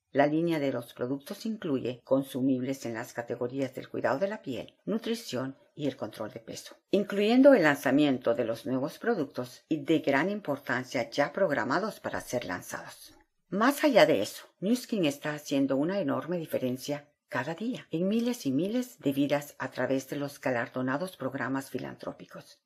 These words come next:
Asegúrate de obtener más información acerca de la Fundación Force for Good y el programa Nourish the Children.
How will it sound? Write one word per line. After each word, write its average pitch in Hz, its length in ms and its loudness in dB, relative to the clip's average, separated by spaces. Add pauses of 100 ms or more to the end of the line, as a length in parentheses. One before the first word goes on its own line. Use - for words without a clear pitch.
(120)
Asegúrate 151 640 -2
de 120 100 0
obtener 131 500 0
más 220 300 -2
información 135 800 0
acerca - 420 -4
de 147 80 4
la 131 140 0
Fundación 127 640 -2
Force - 360 -2
for 262 200 -2
Good 123 240 -6 (140)
y 165 100 0
el 151 100 2
programa 127 500 -2
Nourish 127 380 -2
the 104 80 -12
Children. - 440 -10